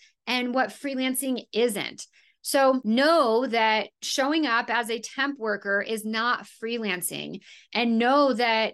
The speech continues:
it's not really great for you or our industry. Like I said, the brand gets the upper hand and they're taking advantage of you.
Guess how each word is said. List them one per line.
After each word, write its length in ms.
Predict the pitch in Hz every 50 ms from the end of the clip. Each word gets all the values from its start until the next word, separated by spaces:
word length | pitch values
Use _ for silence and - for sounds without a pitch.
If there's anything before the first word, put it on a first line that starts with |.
| - _ _
it's 180 | - 226 220 -
not 240 | 247 269 285 311 320
really 160 | 381 392 370
great 220 | 262 269 254 262
for 120 | 254 - 254
you 240 | 240 254 254 254
or 280 | 226 - - 214 226 220
our 160 | 208 208 202
industry. 540 | - - 202 208 208 196 - - 180 180 175
Like 180 | 185 196 196 220
I 60 | 220
said, 240 | 208 - 226 190 175
the 80 | 180
brand 500 | 175 190 185 208 214 233 262 285 294 - -
gets 180 | - 240 208 -
the 160 | - - -
upper 180 | 196 190 190
hand 240 | 185 180 190 190 190
and 100 | 185 185
they're 140 | 190 196 208
taking 440 | 202 - - 247 247 - 262 247 220
advantage 500 | 196 175 160 180 180 185 185 185 175 180
of 100 | 165 151
you. 320 | - - - - - -